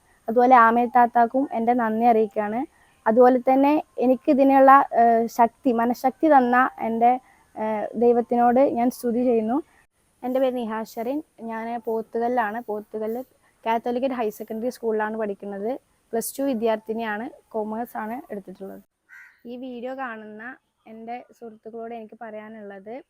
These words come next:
ഏഹ്, ഇതുപോലത്തെ ഒരു ദുരന്തം വരാതിരിക്കട്ടെ, ആർക്കും ഇതുപോലൊരു അവസ്-, ഏഹ്, അവസ്ഥ ഉണ്ടാവാതിരിക്കട്ടെ. ഇത്തരത്തിലുള്ള ദുരന്തം വരുമ്പോ ആരും മടിച്ചു നിൽക്കാതെ,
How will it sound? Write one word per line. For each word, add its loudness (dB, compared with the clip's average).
ഏഹ്, -16
ഇതുപോലത്തെ -12
ഒരു -12
ദുരന്തം -10
വരാതിരിക്കട്ടെ, -12
ആർക്കും -16
ഇതുപോലൊരു -16
അവസ്-, -16
ഏഹ്, -14
അവസ്ഥ -16
ഉണ്ടാവാതിരിക്കട്ടെ. -10
ഇത്തരത്തിലുള്ള -8
ദുരന്തം -10
വരുമ്പോ -14
ആരും -10
മടിച്ചു -14
നിൽക്കാതെ, -10